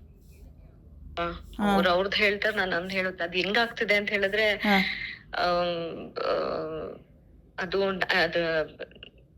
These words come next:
Speaker 1: ಬರೀ ಅದು ಇನ್ನೂ ಕೆಟ್ಟದಾಗ್ತಾ ಇದೆ ಹೊರತು ಅದು ಮೆಂಟಲಿ ನನ್ಗೂ ನನ್ ಫ್ಯಾಮಿಲಿ ಅವ್ರಿಗೆ ಎಫೆಕ್ಟ್ ಆಗ್ತಾನೆ ಇದೆ. Because ಅದೆಷ್ಟು ಬರ್ತಾ ಇದೆ ಅಷ್ಟೇ ಎಫೆಕ್ಟ್ ಆಗ್ತಾ ಇದೆ. And I don't want to drag it, ma'am. I, I will legally fight.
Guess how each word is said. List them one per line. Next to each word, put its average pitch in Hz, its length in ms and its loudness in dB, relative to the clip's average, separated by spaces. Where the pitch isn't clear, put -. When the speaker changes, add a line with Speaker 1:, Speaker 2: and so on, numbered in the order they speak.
Speaker 1:
ಬರೀ 202 220 6
ಅದು 226 180 2
ಇನ್ನೂ 220 300 -2
ಕೆಟ್ಟದಾಗ್ತಾ 233 600 -2
ಇದೆ 214 120 2
ಹೊರತು 214 220 0
ಅದು 208 180 0
ಮೆಂಟಲಿ 185 580 0
ನನ್ಗೂ 247 300 2
ನನ್ 254 180 0
ಫ್ಯಾಮಿಲಿ 233 300 0
ಅವ್ರಿಗೆ 233 200 2
ಎಫೆಕ್ಟ್ - 300 -2
ಆಗ್ತಾನೆ 214 380 -2
ಇದೆ. 190 160 2
Because 190 260 -2
ಅದೆಷ್ಟು 196 420 2
ಬರ್ತಾ 214 320 2
ಇದೆ 214 160 2
ಅಷ್ಟೇ - 280 4
ಎಫೆಕ್ಟ್ - 360 -2
ಆಗ್ತಾ - 220 -4
ಇದೆ. 156 140 0
And 226 100 4
I 202 120 6
don't 226 160 2
want 269 120 2
to 226 140 2
drag 175 260 2
it, 185 120 -2
ma'am. 175 200 -2
I, 170 280 0
I 190 280 2
will 196 220 -2
legally 220 320 2
fight. 185 420 0